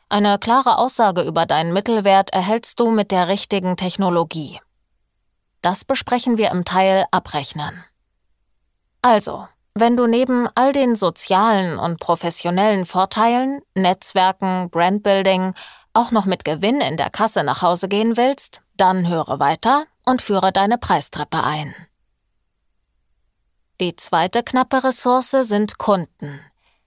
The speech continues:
Manchmal ist im Vakuum mehr los als dort, wo du deinen Stand aufgebaut hast. Dann kannst du nicht viel machen, außer das Beste aus jedem Kunden herauszuholen, der sich an deinen Stand verirrt.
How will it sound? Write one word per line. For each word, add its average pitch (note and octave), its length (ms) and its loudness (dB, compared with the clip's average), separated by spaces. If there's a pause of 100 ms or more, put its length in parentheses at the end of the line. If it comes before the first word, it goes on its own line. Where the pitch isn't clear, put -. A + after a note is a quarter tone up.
(580)
Manchmal C4+ 500 0
ist - 240 -4
im E3+ 220 -2
Vakuum F3+ 560 2
mehr F3+ 240 2
los F3+ 320 0
als - 280 -4
dort, F3+ 300 0
wo - 120 -8
du E3+ 120 -4
deinen E3+ 300 0
Stand F#3+ 360 0
aufgebaut F3+ 600 2
hast. - 400 -4 (440)
Dann A#3 220 2
kannst - 320 -2
du G3 60 0
nicht F#3+ 200 -2
viel A#3+ 140 0
machen, G3 480 0 (140)
außer B3+ 320 2
das E3+ 200 0
Beste G3 380 0
aus E3 220 -2
jedem G3 340 0
Kunden G#3 360 -2
herauszuholen, F#3+ 1000 0
der G3 200 2
sich C4+ 260 -2
an B3 80 -2
deinen A3 320 2
Stand - 320 -2
verirrt. - 540 -6